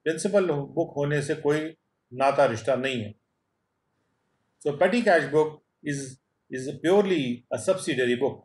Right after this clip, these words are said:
हम उस पे आएंगे कि ये इसमें क्या क्या record होता है। तो सबसे पहले हम समझते हैं simple कैश बुक। तो सिंपल कैश बुक जो है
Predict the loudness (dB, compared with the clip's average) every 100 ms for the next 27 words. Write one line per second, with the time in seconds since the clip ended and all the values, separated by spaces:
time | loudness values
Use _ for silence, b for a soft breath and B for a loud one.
0 | _ _ _ _ _ _ _ _ _ _
1 | _ _ _ _ _ _ _ _ _ _
2 | _ -8 -6 -2 4 4 4 -2 -6 -4
3 | 0 0 -2 -8 _ _ -20 -12 -8 2
4 | 4 4 4 6 6 4 6 6 6 2
5 | 0 0 -8 _ _ _ _ _ _ _
6 | _ _ _ _ _ _ -12 -6 2 4
7 | 6 6 6 2 -2 -2 -2 0 2 2
8 | 0 0 0 2 2 4 2 0 -8 -10
9 | _ _ _ _ _ _ _ _ _ _
10 | _ _ _ _ _ _ _ _ _ -12
11 | -6 0 4 4 4 4 4 0 0 0
12 | 4 4 4 0